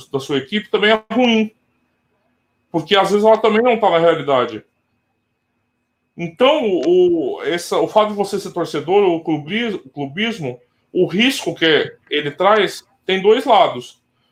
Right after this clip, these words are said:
Ou você ser otimista demais e permitir que o teu desejo sobre a sua equipe, é, domine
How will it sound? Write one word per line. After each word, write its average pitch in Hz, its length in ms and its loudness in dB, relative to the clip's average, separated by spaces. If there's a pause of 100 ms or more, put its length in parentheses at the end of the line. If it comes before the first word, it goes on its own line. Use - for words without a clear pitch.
(120)
Ou 196 180 0
você 214 360 -2
ser 165 200 -6
otimista 170 600 -6
demais 175 680 -2 (260)
e 139 120 -6
permitir 175 560 -2
que 147 400 -8
o 143 80 -14
teu 180 180 0
desejo 180 600 0
sobre 151 480 -4
a 135 80 -4
sua 151 180 -6
equipe, 131 580 -8 (840)
é, 127 240 2
domine 170 800 2